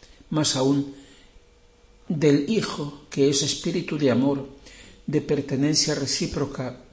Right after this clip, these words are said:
de entrega total al, al Padre. Sí, esa es la finalidad, el para qué de todo lo que Jesucristo ha hecho y ha sufrido, de todo lo que ha enseñado y ha dejado como medios a su Iglesia.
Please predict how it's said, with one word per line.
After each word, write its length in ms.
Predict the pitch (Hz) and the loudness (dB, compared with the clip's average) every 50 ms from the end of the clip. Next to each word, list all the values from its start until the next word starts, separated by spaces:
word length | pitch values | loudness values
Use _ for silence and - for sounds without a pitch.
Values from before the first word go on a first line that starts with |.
| - - - - - | -20 -20 -20 -12 -8
de 180 | 180 147 156 147 | -2 0 2 4
entrega 480 | 139 139 139 - 156 151 147 147 147 | 4 2 2 0 -2 0 0 0 -2
total 380 | 147 151 135 139 143 135 120 127 | 0 -2 -4 0 2 2 2 2
al, 260 | 127 127 131 - - - - - - | 0 -2 -4 -10 -16 -18 -20 -12 -2
al 200 | - 151 143 139 139 | 2 2 2 2 2
Padre. 400 | - 127 120 120 113 120 117 117 - - - - - - - - - - _ _ _ _ _ _ - _ _ _ _ _ - - _ _ _ _ _ - - - - - - - - | 0 0 0 2 0 0 -2 -4 -6 -12 -20 -20 -20 -20 -20 -20 -20 -20 _ _ _ _ _ _ -20 _ _ _ _ _ -20 -20 _ _ _ _ _ -20 -20 -20 -20 -20 -20 -16 -6
Sí, 360 | - - - 156 - - - - - - - - | -4 -2 -2 -2 -4 -6 -12 -18 -20 -20 -8 -2
esa 320 | 170 170 - - 156 156 | 0 0 2 2 2 2
es 200 | 170 180 170 - | 0 0 0 0
la 80 | 147 135 | 0 -2
finalidad, 640 | 123 147 127 120 117 110 113 110 104 117 107 110 110 - - - - - - - | 2 2 4 4 4 4 2 0 0 0 -2 -2 -4 -8 -14 -16 -20 -18 -4 0
el 220 | 143 139 - - | 0 0 0 0
para 320 | - 139 127 123 123 123 | -2 0 0 0 0 -2
qué 260 | - - 160 170 151 - | -4 -4 -4 -4 -4 -4
de 160 | 156 151 139 - | -2 -2 -2 -2
todo 300 | - - 143 139 147 139 | -2 -2 -2 0 0 0
lo 160 | 131 131 131 | 0 0 -2
que 120 | - - | -4 -8
Jesucristo 840 | - - 139 - - 127 - - 170 180 - - - 180 180 185 - - - - - - - - - - | -6 -6 -4 -4 -4 -4 -4 -4 -4 -4 -4 -2 -2 -2 -4 -4 -6 -14 -20 -20 -20 -20 -20 -20 -14 -6
ha 120 | 139 127 | 0 4
hecho 460 | 127 143 165 165 - - - 185 180 | 4 4 4 2 -2 -2 -2 -2 -2
y 100 | 151 151 | -2 -2
ha 60 | 143 139 | 0 0
sufrido, 680 | - - 139 - - 120 107 107 107 110 110 110 - - - - - - - - _ - | 0 -2 -2 -4 -4 -4 -4 -2 -2 -4 -6 -6 -10 -18 -20 -20 -20 -20 -20 -20 _ -4
de 160 | 135 131 131 | -2 0 0
todo 260 | 127 - 143 143 160 | 0 -2 -2 -2 0
lo 200 | 143 139 135 131 | 2 2 2 2
que 180 | - - 131 127 | 2 0 0 2
ha 80 | 127 123 | 2 2
enseñado 840 | 131 135 139 - - 127 117 127 139 147 147 - 170 170 - - - - | 2 2 0 0 0 0 0 2 0 0 -2 -2 -4 -6 -6 -8 -8 -2
y 120 | - 135 | 0 2
ha 80 | 123 123 | 2 2
dejado 480 | 139 127 - 135 127 123 135 123 120 | 0 -4 -4 -2 -2 0 0 -2 0
como 240 | - 123 117 117 113 | 0 0 2 2 4
medios 380 | 123 135 139 147 139 135 - 143 | 4 2 2 2 0 -2 -2 -4
a 40 | |
su 160 | 135 - - 135 | -4 -4 -2 -2
Iglesia. 500 | 120 127 123 117 113 - - 120 107 | -2 0 0 -2 -2 -2 -4 -4 -6